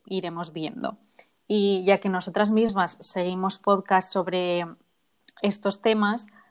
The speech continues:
pero nos hemos dado cuenta que la mayoría son en lengua inglesa o los que más, eh, solemos escuchar son en inglés, porque quizás, em, son los podcasts a los que hemos llegado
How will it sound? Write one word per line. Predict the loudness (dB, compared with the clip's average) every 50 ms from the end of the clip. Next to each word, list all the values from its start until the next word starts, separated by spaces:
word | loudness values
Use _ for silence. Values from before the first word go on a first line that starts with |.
| _ _ -20 -20 -20 -20 -20 -20 -20 _ _
pero | 2 2 2 2
nos | 0 -2 -4 -4
hemos | -2 -2 0 4
dado | 4 6 6 4 2
cuenta | 0 -2 0 -2 -2 -2
que | -2
la | -4 -4
mayoría | -4 -4 -4 -4 -2 -2 -2 0 0 0 -2 -4 -6
son | -12 -10 -8 -6 -6 -6 -6 -8 -10 -10 -10
en | -10 -6 -6 -6 -6
lengua | -6 -6 -4 -4 -4
inglesa | -2 0 0 2 4 4 4 4
o | 4 4 2
los | 0 -2 -6
que | -6 -6 -6 -4
más, | -4 -4 -4 -4 -4 -6 -10 -12 _ _ _ _ -18 -10
eh, | -4 -4 -2 -2
solemos | -2 -2 -2 -2 -4 -4 -6 -6
escuchar | -8 -8 -6 -8 -8 -2 2 2 2 2 2 -2 -10 _ -20 _ _ -14
son | -8 -6 -4 -4 -4
en | -4 -6
inglés, | -6 -4 0 2 4 4 4 2
porque | 0 -6 -4 -2 -2 -2 -2 -4 -8 -12
quizás, | -8 -6 -6 -2 4 4 6 6 6 2 0 -4 -6 _ -20 _ _ _ -2
em, | 0 2 2 2 2 0 0 -4 -6 -6 -6 -6 -8 -8 -10 -10 -12 -14 _ _ _ _ _ _ _ -14 -12 -8
son | -6 -2 -2 0 0
los | 0 -2
podcasts | 0 0 0 2 2 0 2 2 2
a |
los | 2 0 -2 -6
que | -6 -6 -6 -6 -6 -10 -14 _ _ -8
hemos | -6 -4 -4 -4 -4 -6 -6
llegado | -4 -6 -2 0 0 0 0 0 -2 -4 -4